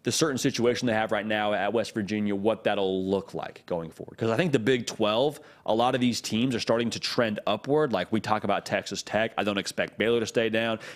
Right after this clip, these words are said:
T C U played for a national title. Like, there's so many teams that are starting to trend like this. I need to know for, for West Virginia, for Neil Brown, I need to know, are we taking steps like this? Are we taking steps in a positive direction, in a positive trend? Or are we kind of plateauing or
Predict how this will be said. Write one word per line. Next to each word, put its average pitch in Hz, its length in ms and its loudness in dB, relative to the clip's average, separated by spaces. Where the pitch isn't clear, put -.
T 147 160 2
C 120 160 0
U 120 60 0
played 110 200 0
for 107 60 -4
a - 20 0
national 92 300 -4
title. 123 360 0
Like, 110 120 0
there's 113 160 0
so 190 120 2
many 190 180 0
teams 147 260 0
that 127 100 2
are 110 40 -2
starting 127 260 0
to - 80 -8
trend 117 360 0
like 107 220 2
this. 104 340 0
I 117 120 -2
need 156 180 -2
to 131 40 -6
know 147 160 2
for, 135 420 -2
for 120 200 0
West 117 320 0
Virginia, 117 300 0
for 123 120 0
Neil 127 160 2
Brown, 117 280 0
I - 20 -2
need 131 120 -2
to 120 80 0
know, 123 200 0
are 131 140 4
we 147 160 2
taking 151 420 0
steps - 380 -2
like 78 240 -4
this? - 200 -6
Are - 60 2
we 151 100 2
taking 147 440 0
steps - 340 0
in 107 60 2
a 95 40 -2
positive 104 400 0
direction, 98 420 0
in 101 60 0
a 95 60 -2
positive 101 420 0
trend? 104 360 -2
Or 135 300 4
are 123 120 4
we 117 220 2
kind 117 460 -2
of 104 100 -2
plateauing 113 840 0
or 104 480 2